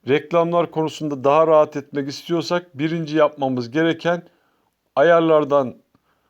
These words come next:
uygulamamızı buluyoruz. Tarayıcı uygulamamızı buluyoruz. Bildirimleri engelliyoruz. Burada bildirimlere tıklıyoruz. İzin ver var. İzin vermiyoruz arkadaşlar. Şu şekil baş-,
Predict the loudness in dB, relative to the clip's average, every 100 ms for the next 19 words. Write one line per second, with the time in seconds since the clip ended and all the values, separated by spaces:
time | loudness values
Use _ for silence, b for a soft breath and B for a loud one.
0 | _ -4 -2 2 2 2 0 -2 -6 -6
1 | -2 0 2 0 -6 -14 _ _ _ 2
2 | 2 2 -2 -4 -2 -2 -2 -2 -6 -10
3 | -8 0 0 0 -4 -12 _ -8 -6 -2
4 | -2 -2 0 0 0 -4 _ _ _ _
5 | -2 0 2 2 2 2 0 0 -4 -4
6 | 0 0 0 -2 -6 -4 -4 -2 -2 -2
7 | -4 -12 -6 -2 -2 -2 -8 _ _ _
8 | _ _ _ _ _ _ _ _ _ _
9 | _ _ _ _ -12 -4 -2 0 4 2
10 | 4 0 0 -6 _ -10 -6 -2 4 4
11 | 4 0 2 2 0 -2 -8 -6 -4 -4
12 | -6 _ _ _ _ _ _ _ _ _
13 | _ _ _ _ _ _ _ _ _ _
14 | -10 -4 -4 4 2 2